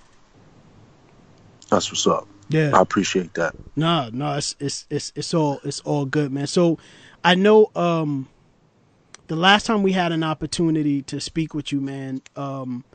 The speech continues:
Speaker 2: we had wrapped up our conversation. I know we, we're gonna get ready to start wrapping it up now, but the last time we had the opportunity to speak with you, you were t-, telling us you were working on some, some new music. How's that, how's that going for you?
Speaker 1: Right.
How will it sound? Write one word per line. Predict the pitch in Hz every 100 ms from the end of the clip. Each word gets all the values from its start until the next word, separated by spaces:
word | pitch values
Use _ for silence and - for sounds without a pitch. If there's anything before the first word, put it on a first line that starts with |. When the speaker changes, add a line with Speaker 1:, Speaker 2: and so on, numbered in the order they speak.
| _ _ _ _ _ -
Speaker 2:
we | 170
had | 160 147
wrapped | 165 170 170
up | 151
our | 151
conversation. | - 156 143 147 156 147 143
I | 139
know | 143 151
we, | 147
we're | 131 147
gonna | 139
get | 135 139
ready | 143
to | 135
start | - 143 135
wrapping | 143 139 - 139
it | 135
up | 127
now, | 139 143
but | 135 127 123
the | 151
last | 147 156 -
time | 156 143
we | 143
had | 143
the | 139 139
opportunity | 131 135 147 135
to |
speak | - 135
with | 135 131
you, |
you | 127
were | 135
t-, | - - _ _ -
telling | 196 170 156
us | 127
you | 147
were | 135
working | 143 143 147
on | 139 131
some, | - 135 127 -
some | 131 135
new | 143
music. | 135 160 202 147 113 - - -
How's | 175 165
that, | 165 139
how's | 170 156
that | 151
going | 143 156 143
for | 127
you? | 107 92
Speaker 1:
Right. | 80